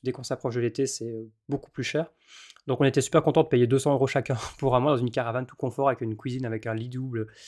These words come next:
avec un espace à l'extérieur juste à nous, avec un... En plus on était à dix, dix, quinze minutes de, d'une plage, euh,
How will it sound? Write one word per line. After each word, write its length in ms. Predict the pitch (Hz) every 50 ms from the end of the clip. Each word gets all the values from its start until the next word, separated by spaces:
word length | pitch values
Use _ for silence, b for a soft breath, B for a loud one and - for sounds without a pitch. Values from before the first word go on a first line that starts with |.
| B B B
avec 160 | 123 117 -
un 80 | 117 120
espace 320 | 131 - - 143 135 -
à 40 | 135
l'extérieur 440 | 135 127 - - 131 127 135 131 117
juste 200 | 127 131 - -
à 60 | 135
nous, 180 | 127 135 135 139
avec 200 | 127 110 - 117
un... 100 | 107 107
En 80 | 107 _ _ _ _ _ _ _ _
plus 140 | - 135 -
on 60 | 131
était 180 | 120 110 - 117
à 100 | 110 110
dix, 400 | 107 117 131 131 127 127 - - -
dix, 220 | 131 123 131 -
quinze 180 | - 147 131 127
minutes 160 | 139 143 135
de, 200 | 127 127 120 120
d'une 200 | 117 117 123 123
plage, 340 | 113 - 135 135 135 117 120
euh, 240 | 117 113 113 110